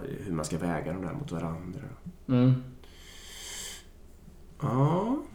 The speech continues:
Speaker 2: Okej.
Speaker 1: Ja, det, så
Speaker 2: Ja.
Speaker 1: den gillade jag. Mm. Tom Orbelius. Eh, sen kom det en utvecklare, var nästa grej, eh, som,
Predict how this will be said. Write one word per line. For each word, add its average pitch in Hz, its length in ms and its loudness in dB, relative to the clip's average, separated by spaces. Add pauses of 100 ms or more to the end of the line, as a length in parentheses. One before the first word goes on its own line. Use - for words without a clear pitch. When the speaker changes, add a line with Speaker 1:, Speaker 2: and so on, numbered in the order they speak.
Speaker 2:
Okej. 147 280 6
Speaker 1:
Ja, 170 100 10
det, 262 120 6
så 220 100 4
Speaker 2:
Ja. 240 80 6
Speaker 1:
den 262 120 8
gillade 135 380 4
jag. - 160 4 (240)
Mm. 127 340 4 (140)
Tom 175 360 2
Orbelius. - 1000 -2 (1080)
Eh, 101 460 -4
sen 208 180 4
kom 226 160 8
det 156 60 10
en 247 240 10
utvecklare, 175 720 2
var 269 100 4
nästa 220 280 4
grej, - 500 4
eh, - 220 -4
som, 131 180 0